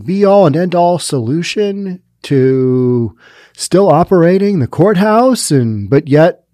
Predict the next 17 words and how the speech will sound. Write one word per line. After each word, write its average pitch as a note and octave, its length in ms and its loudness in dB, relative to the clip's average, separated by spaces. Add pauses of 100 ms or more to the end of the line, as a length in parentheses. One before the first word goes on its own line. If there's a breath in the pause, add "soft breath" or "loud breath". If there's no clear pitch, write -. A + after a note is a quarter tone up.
you B2 440 -2
know, F#3+ 280 2
not, D#3 500 -2 (380)
you F3 120 0
know, D#3+ 320 -2 (160)
ad-, E3 240 -6
ad-, F#3 200 0
addressing D#3+ 540 2
the A#2+ 60 -2
crime F3 300 0
issues? G#3 420 -2 (360 loud breath)
What A3 180 2
are E4 60 -2
we F4 120 0
gonna D#4+ 220 -4
do D4+ 240 -2
there? G#3+ 300 -2